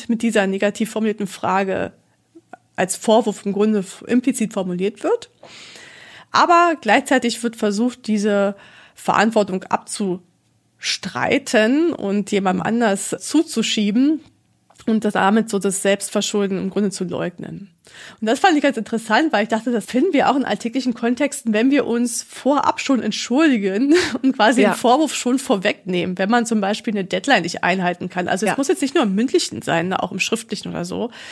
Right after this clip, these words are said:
Speaker 1: Und dann schon vorab die Entschuldigung formuliert, weil man einen Vorwurf schon antizipiert, ne?
Speaker 2: Ja, weil das ja in dem Moment, hast du recht, das ist ja dann für mich gesichtsbedrohend. Ich ha-,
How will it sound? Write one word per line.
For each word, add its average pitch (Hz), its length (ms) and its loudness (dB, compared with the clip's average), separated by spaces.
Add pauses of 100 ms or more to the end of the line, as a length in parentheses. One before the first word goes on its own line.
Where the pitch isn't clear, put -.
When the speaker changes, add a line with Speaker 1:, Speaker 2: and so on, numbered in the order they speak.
(340)
Speaker 1:
Und 208 160 0
dann 220 320 2 (280)
schon 262 260 0
vorab - 360 2
die 262 120 0
Entschuldigung 247 580 0
formuliert, 214 640 -2 (580)
weil 196 160 2
man 247 200 2
einen 208 400 -2
Vorwurf 226 480 -2
schon 220 260 -2
antizipiert, - 840 -4
ne? 214 320 -6
Speaker 2:
Ja, 254 180 6
weil 226 140 6
das 233 160 2
ja 240 80 6
in 220 160 2
dem 233 100 2
Moment, 233 300 2
hast 226 160 0
du 269 80 2
recht, - 200 2
das 220 100 2
ist - 140 -12
ja 247 100 4
dann 226 140 2
für 240 140 0
mich 208 220 4
gesichtsbedrohend. 180 800 -2
Ich - 160 -6
ha-, 190 80 -2